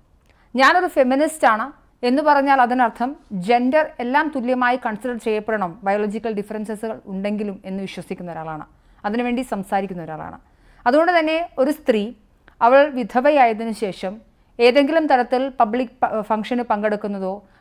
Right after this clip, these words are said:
അല്ലെങ്കിൽ സോഷ്യൽ മീഡിയ ഇൻഫ്ലുവൻസർ ആവുന്നതോ അവരുടെ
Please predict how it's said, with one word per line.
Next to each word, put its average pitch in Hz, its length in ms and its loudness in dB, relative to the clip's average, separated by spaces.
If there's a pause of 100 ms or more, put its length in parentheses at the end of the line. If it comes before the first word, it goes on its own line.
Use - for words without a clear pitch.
അല്ലെങ്കിൽ 254 360 4 (240)
സോഷ്യൽ 240 280 0
മീഡിയ 233 380 0
ഇൻഫ്ലുവൻസർ 226 640 -6
ആവുന്നതോ 185 360 -6 (320)
അവരുടെ 269 220 8